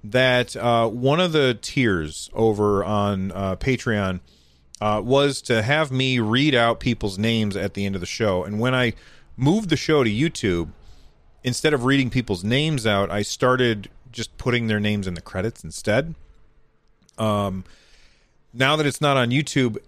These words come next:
going back and just reading people's names off on the show, I,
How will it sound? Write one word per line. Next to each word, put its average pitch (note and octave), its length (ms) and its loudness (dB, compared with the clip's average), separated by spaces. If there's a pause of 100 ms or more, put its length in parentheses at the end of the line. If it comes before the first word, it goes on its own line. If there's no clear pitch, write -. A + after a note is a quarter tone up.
going D3+ 300 2
back C3 340 0
and A#2+ 300 -2
just B2 220 -10
reading B2 300 2
people's A2 360 -2
names G#2 320 -2
off G#2+ 480 -2
on G#2+ 280 -2
the G2+ 60 -4
show, A2 520 0
I, A#2 140 -2